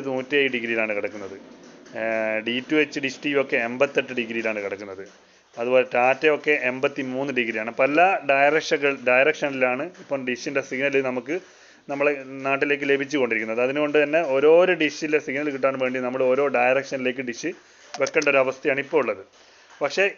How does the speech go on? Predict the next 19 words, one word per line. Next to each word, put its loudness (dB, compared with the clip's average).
ഇതെല്ലാം 2
ഒരു 4
സാറ്റലൈറ്റിലേക്ക് 2
മാറാനുള്ള 4
സാധ്യതയാണ് 2
ഇനി -4
അടുത്ത 0
ഘട്ടമായിട്ട് 2
നടക്കാൻ -2
സാധ്യതയുള്ളത്. -6
എല്ലാ 6
ഡി 2
ടി 2
എച്ചിൻ്റെ -2
സാറ്റലൈറ്റും 2
ഒരൊറ്റ 0
സാറ്റലൈറ്റിലേക്ക് 0
മാറാനുള്ള 2
ചാൻസ് -4